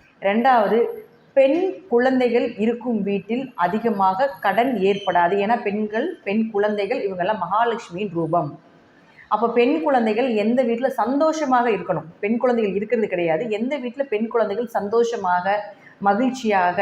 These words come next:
நிம்மதியாக ஒரு பெண் வாழ்கின்றார்களோ அந்த இடத்தில்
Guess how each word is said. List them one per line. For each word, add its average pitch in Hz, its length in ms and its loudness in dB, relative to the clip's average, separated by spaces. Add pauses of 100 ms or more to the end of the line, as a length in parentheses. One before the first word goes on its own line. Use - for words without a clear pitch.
(440)
நிம்மதியாக 226 560 2 (140)
ஒரு 196 160 2 (220)
பெண் 233 140 2 (140)
வாழ்கின்றார்களோ 196 880 0 (320)
அந்த 180 180 -2 (140)
இடத்தில் 220 340 -4